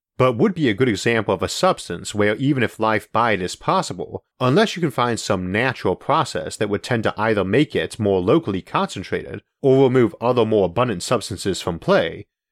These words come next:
you wouldn't expect life to result from it except by artifice in a laboratory. Which is a fair point, too. As we mentioned near the beginning, we might consider computers or artificial intelligence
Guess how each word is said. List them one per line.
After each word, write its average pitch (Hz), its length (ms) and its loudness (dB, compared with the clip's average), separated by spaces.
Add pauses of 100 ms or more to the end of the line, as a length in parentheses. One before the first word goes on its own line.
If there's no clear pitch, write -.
you 120 160 2
wouldn't 214 160 4
expect - 360 -2
life 101 240 0
to 101 120 -6
result 123 340 0
from 87 160 -10
it 87 280 -6
except 127 340 -2
by 101 240 0
artifice 117 480 -2
in 95 80 -2
a 87 60 -2
laboratory. 107 720 -4 (680)
Which 151 200 2
is 180 120 2
a 107 60 2
fair 113 300 2
point, 120 420 0
too. - 460 -2 (420)
As 175 260 0
we 208 80 0
mentioned 151 380 0
near 113 160 2
the 98 80 -2
beginning, 98 600 -2
we 113 140 2
might 175 220 0
consider 117 340 -2
computers 98 720 -2
or 107 260 0
artificial 107 480 0
intelligence 101 720 -6